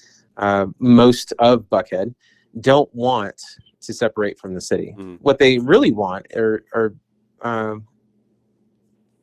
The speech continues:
Speaker 1: some issues addressed,
Speaker 2: Mm.
Speaker 1: uh, like crime, uh, like city services,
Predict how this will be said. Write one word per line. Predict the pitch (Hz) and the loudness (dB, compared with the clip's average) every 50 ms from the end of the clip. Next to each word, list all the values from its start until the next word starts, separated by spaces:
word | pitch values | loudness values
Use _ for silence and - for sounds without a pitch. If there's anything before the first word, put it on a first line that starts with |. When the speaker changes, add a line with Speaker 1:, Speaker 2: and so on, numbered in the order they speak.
| _ _ _ _ _ | _ _ _ _ _
Speaker 1:
some | - - - 139 135 | -12 -2 -2 -2 2
issues | - 165 202 - - 127 117 117 120 | 4 2 2 2 2 0 0 2 2
addressed, | 123 117 117 185 214 120 - - - - - - - _ - | 0 2 2 2 0 0 -4 -10 -16 -16 -18 -20 -20 _ -8
Speaker 2:
Mm. | 113 | -6
Speaker 1:
uh, | 117 110 107 104 101 101 101 - - _ _ _ _ _ _ _ _ _ | -4 -4 -4 -4 -6 -8 -8 -12 -20 _ _ _ _ _ _ _ _ _
like | - 117 110 110 - _ | 2 2 2 2 0 _
crime, | - - - 107 101 104 101 104 110 117 123 127 - _ _ _ _ _ _ _ _ _ _ _ _ - | -8 -4 -2 0 0 0 -2 -2 -4 -4 -6 -8 -12 _ _ _ _ _ _ _ _ _ _ _ _ -6
uh, | 107 107 104 | -4 -2 -2
like | 101 104 110 107 - | 0 0 -2 -2 -2
city | - 127 117 113 | -2 -2 0 0
services, | 110 - 135 147 151 143 - - 143 135 131 131 131 131 131 131 - - - - - - | 0 2 2 2 2 2 0 2 2 4 4 2 2 0 -4 -8 -12 -14 -14 -14 -16 -18